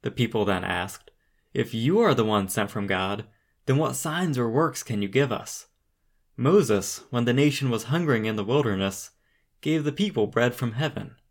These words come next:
"Truly, truly," Jesus replied, "Moses did not provide the bread from heaven, but it was provided by the Father, who gives the true bread from heaven,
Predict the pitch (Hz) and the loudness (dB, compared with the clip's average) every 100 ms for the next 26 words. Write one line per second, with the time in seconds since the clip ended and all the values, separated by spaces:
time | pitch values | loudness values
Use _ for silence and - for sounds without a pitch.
0 | _ _ _ _ _ _ _ _ _ _ | _ _ _ _ _ _ _ _ _ _
1 | _ _ - 175 196 190 202 190 - 131 | _ _ -8 -2 -2 0 -2 -2 0 2
2 | 101 90 107 101 98 92 101 98 110 113 | 2 -2 -2 -2 -4 -8 -10 -4 -2 0
3 | 113 - _ _ - 113 127 190 170 107 | -2 -6 _ _ -10 0 6 8 8 4
4 | 95 - - - 107 104 - 120 101 95 | 0 -2 -10 -4 0 0 -2 -4 -2 0
5 | 95 101 98 95 98 90 104 113 117 - | -2 -2 -2 -2 -8 -6 -4 -4 -6 -8
6 | _ _ _ _ - 135 139 135 - 131 | _ _ _ _ 2 4 4 -2 -4 0
7 | 135 156 151 123 117 113 98 - - - | 0 2 0 0 0 0 -4 -6 -8 -8
8 | - 135 _ _ _ _ - 131 147 135 | -12 -14 _ _ _ _ -4 2 2 2
9 | - 135 135 - 196 214 135 113 95 90 | 0 -2 -2 -4 -2 -2 0 2 2 -2
10 | - 92 - - - 127 | -10 -10 -12 -12 -12 -14